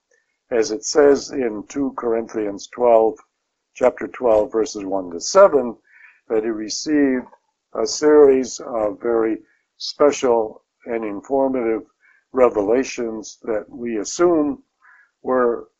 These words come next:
the basis of the theology that Paul later taught in his various letters, particularly <clears throat> in Galatians and in Romans. <clears throat>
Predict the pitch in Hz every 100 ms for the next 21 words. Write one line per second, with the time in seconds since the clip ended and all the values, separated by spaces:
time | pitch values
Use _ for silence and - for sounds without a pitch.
0 | _ 123 - 147 165 - 143 123 - -
1 | - - 120 101 95 - 117 107 123 139
2 | 143 127 - 117 113 - _ _ _ -
3 | 107 107 - 123 113 107 107 143 127 117
4 | - _ - 156 131 120 - _ _ _
5 | _ _ 113 110 110 110 - 117 104 95
6 | - 131 117 113 107 101 - 117 139 123
7 | 87 87 - _ _ _ _ _ 110 107
8 | 143 143 120 117 107 107 - - - -
9 | - - _ _ _ 123 113 104 101 107
10 | 120 - 113 101 92 - 113 104 95 95
11 | 98 98 - - - - _ _ _ -
12 | - -